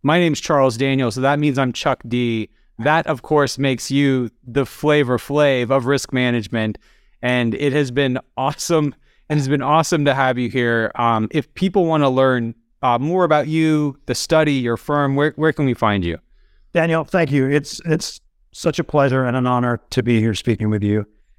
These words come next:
Speaker 2: You can go to the Taves website, Taves Asset Management, which is tavescorp dot com, the Behavioral Investing Institute, which is B I I Coaching.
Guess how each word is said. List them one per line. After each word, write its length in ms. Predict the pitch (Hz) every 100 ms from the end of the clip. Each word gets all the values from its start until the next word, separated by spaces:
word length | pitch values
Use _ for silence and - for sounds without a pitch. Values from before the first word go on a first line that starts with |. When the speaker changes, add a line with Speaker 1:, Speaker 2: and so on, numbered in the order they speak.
| _ -
Speaker 2:
You 80 | 135
can 80 | 151
go 100 | 151
to 40 |
the 80 | 143
Taves 420 | - 156 147 -
website, 520 | 147 139 - 143 143 - _ _ _ _ _ _
Taves 240 | - 147 135
Asset 380 | 131 - 135 120
Management, 500 | 123 123 117 127 110
which 160 | -
is 80 | -
tavescorp 460 | - 135 - 135 131
dot 180 | 123
com, 400 | - 123 120 123 135 -
the 60 |
Behavioral 420 | 117 117 147 151 139
Investing 440 | 123 147 - 143
Institute, 600 | 139 - 117 - 143 156 -
which 180 | - 117
is 100 | 104
B 280 | 139 135
I 540 | 123 131 127 131 135 127
I 40 |
Coaching. 600 | 123 - 139 - 139 139